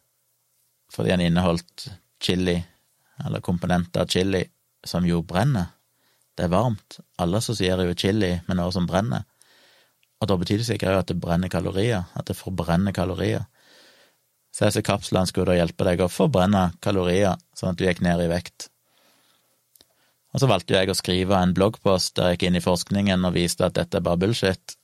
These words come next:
Og som illustrasjonsbilde i bloggposten min, så brukte jeg en screenshot av min egen blogg med <laughs> den reklamen rundt. Som jo førte til at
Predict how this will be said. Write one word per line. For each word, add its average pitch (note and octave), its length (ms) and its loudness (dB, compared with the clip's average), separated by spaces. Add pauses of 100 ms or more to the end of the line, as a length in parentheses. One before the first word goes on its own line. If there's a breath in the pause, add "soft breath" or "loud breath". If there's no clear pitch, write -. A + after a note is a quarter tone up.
(160)
Og G2 80 -2
som F#2 240 2
illustrasjonsbilde F2+ 1160 0 (340)
i F2+ 160 2
bloggposten G2+ 560 0
min, E2+ 240 -2
så - 140 -2
brukte E2+ 280 -2
jeg F#2+ 120 2
en E2+ 80 0
screenshot F2 640 -2
av F#2 220 2
min E2+ 120 2
egen F2 300 0
blogg F#2 380 -2 (100)
med F#2 400 2 (140)
<laughs> G#2+ 180 -2
den G2+ 240 -2
reklamen F2+ 480 0
rundt. G#2 380 0 (1900 loud breath)
Som C#3 220 2
jo B2 100 4
førte G#2+ 300 2
til F#2+ 180 4
at F#2 220 0